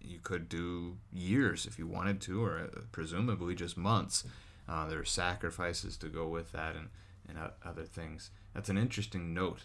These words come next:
to see Paul having, having taken such a vow, considering the, the, the customs of the law that are no longer needed to follow,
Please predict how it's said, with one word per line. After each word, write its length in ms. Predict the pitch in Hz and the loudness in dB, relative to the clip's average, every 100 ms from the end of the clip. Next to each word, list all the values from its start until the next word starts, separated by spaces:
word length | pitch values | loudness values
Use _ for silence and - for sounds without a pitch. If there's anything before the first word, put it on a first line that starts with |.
| - | -12
to 120 | - | -10
see 200 | - 87 | -6 -6
Paul 360 | 82 - 85 82 | -8 -4 -4 -2
having, 280 | 85 80 76 - - - - - | -4 -6 -6 -6 -8 -12 -14 -10
having 200 | 80 76 | -8 -6
taken 360 | - 85 80 | -4 -4 -4
such 240 | 80 - 85 | -8 -8 -8
a 60 | |
vow, 400 | 87 80 85 78 - - - - - - - - - - - - - - - | -4 0 0 0 -6 -18 -20 -20 -20 -20 -20 -20 -20 -18 -14 -14 -14 -16 0
considering 560 | 110 98 107 98 90 87 | 4 4 6 4 4 2
the, 220 | 78 78 - - - - - - | 0 -2 -8 -16 -18 -18 -18 -8
the, 360 | 82 82 - - - | -4 -4 -4 -8 -12
the 100 | - | -8
customs 500 | - 95 - 92 82 | -2 0 0 -2 -2
of 120 | 85 | -2
the 80 | 80 | -2
law 420 | 80 78 90 82 | 0 2 4 4
that 160 | 80 78 | 2 2
are 120 | 80 | 0
no 120 | 80 | 0
longer 540 | 80 80 80 78 78 - - - - - - - - - | 0 0 0 0 -2 -4 -14 -20 -20 -20 -20 -20 -20 -4
needed 460 | 98 90 98 82 - | 0 4 4 4 0
to 80 | 104 | -4
follow, 640 | - 95 95 78 78 | 2 4 4 0 -4